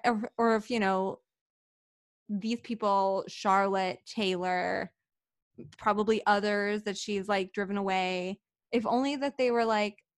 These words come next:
"Hey, I think you need help. I think you're just, you know, you're, you're sick and I wanna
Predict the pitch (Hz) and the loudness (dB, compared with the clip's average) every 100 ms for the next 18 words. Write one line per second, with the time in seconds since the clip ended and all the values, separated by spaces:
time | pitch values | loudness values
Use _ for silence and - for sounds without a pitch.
0 | _ - 311 320 240 - 247 277 - 302 | _ -6 -2 -2 -2 -2 -2 -4 -2 -2
1 | 277 - 277 277 202 190 - 220 226 233 | -2 -2 0 2 2 0 -4 -8 -4 -4
2 | 247 240 220 214 _ 220 202 190 190 190 | -2 -4 -4 -8 _ -4 -2 -2 -2 -6
3 | 180 190 - - 190 - 226 220 214 196 | -6 -8 -8 -8 -8 -2 0 0 -2 -2
4 | 190 190 190 | -2 -2 -4